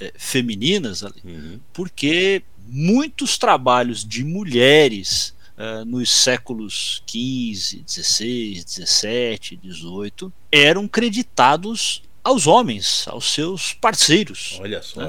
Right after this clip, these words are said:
Speaker 2: cara.
Speaker 1: Então, é, realmente tem, a gente tem uma dificuldade aí de, de entender,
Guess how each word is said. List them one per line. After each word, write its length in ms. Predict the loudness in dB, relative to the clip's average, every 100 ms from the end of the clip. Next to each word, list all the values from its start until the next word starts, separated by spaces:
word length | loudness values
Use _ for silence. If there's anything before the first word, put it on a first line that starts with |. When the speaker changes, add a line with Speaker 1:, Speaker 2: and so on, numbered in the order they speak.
| -12
Speaker 2:
cara. 120 | -16 -16 -6
Speaker 1:
Então, 600 | -2 -2 -2 -6 -10 -12 -14 -14
é, 80 | -12 -2
realmente 960 | 2 4 2 -2 -2 -2 -2 -2 -4 -6
tem, 220 | -4 -2 -2
a 40 |
gente 140 | -6 0
tem 140 | 0
uma 120 | 0
dificuldade 840 | -4 -6 -6 -4 4 8 8 8 4
aí 220 | 0 -2
de, 480 | -6 -10 -6 -6 -6
de 120 | -8
entender, 680 | -8 -6 -6 -2 0 0